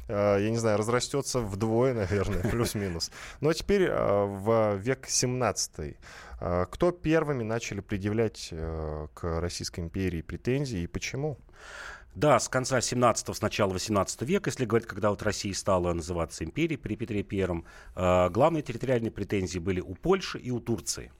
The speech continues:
Speaker 2: Польша была на излете к тому времени, начала восемнадцатого века, раздираемой внутренними противоречиями, тем, что она уже становилась слабее окружающих ее держав. Это Россия, это Австрия, это Швеция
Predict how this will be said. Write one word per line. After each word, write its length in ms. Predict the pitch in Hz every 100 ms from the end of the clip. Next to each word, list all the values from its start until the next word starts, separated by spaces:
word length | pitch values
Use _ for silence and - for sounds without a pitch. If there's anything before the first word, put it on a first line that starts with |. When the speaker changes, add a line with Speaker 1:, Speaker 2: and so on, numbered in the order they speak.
| _ - - -
Speaker 2:
Польша 360 | - 190 185 117
была 280 | 98 98 90
на 160 | 90
излете 560 | 95 85 139 180 - 151 -
к 80 | -
тому 220 | 131 127
времени, 320 | 135 131 120
начала 400 | 110 110 123 110
восемнадцатого 720 | 101 - 107 104 101 - 98
века, 380 | 95 98 - - - - -
раздираемой 600 | 92 92 98 113 110 98
внутренними 440 | 90 107 92 85 80
противоречиями, 880 | 90 82 90 113 156 156 - 104 - - -
тем, 200 | - 107
что 140 | -
она 140 | 92 92
уже 180 | 90
становилась 560 | 92 - 107 117 104 90
слабее 400 | - 101 104 95
окружающих 800 | 90 87 92 92 90 - 82 -
ее 160 | 87
держав. 600 | 80 92 - 127 151 - - - -
Это 220 | 85 -
Россия, 640 | 82 82 - 156 147 117 - - -
это 640 | 95 82 80 76 71 - -
Австрия, 580 | 110 143 - 123 107 98
это 240 | 73 -
Швеция 760 | - 85 123 135 - 101 90